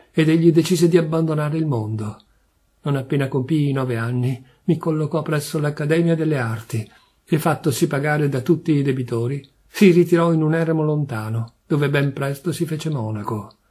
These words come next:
Là, con il rigore della sua vita, con l'incessante osservanza di tutte le regole monastiche,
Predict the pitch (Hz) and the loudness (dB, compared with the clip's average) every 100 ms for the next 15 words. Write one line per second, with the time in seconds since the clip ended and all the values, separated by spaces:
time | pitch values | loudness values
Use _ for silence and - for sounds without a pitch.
0 | _ _ _ _ _ 156 151 - _ _ | _ _ _ _ _ -6 -6 -10 _ _
1 | - 160 156 151 135 170 151 151 147 139 | -2 0 0 -2 4 4 6 2 2 0
2 | 135 135 135 143 165 170 151 - _ _ | -4 -6 -4 -2 -4 -4 -10 -14 _ _
3 | - 175 180 190 156 170 - 160 139 123 | -2 0 2 2 2 -4 -4 -2 -2 -2
4 | 143 123 151 139 135 135 127 139 135 127 | -4 -6 -8 -6 -4 -4 -4 -4 -4 -2
5 | 156 160 131 131 147 139 131 120 131 147 | -2 -2 -2 -2 -2 -2 -2 -2 -2 -4
6 | - 165 160 156 | -4 -2 -2 -4